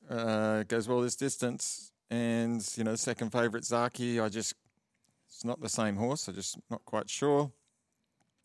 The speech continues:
Don't know much about the import. El, El Bogaden,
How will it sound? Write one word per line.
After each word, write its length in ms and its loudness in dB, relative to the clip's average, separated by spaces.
Don't 180 2
know 100 2
much 220 0
about 220 2
the 120 0
import. 420 2
El, 360 2
El 200 4
Bogaden, 580 4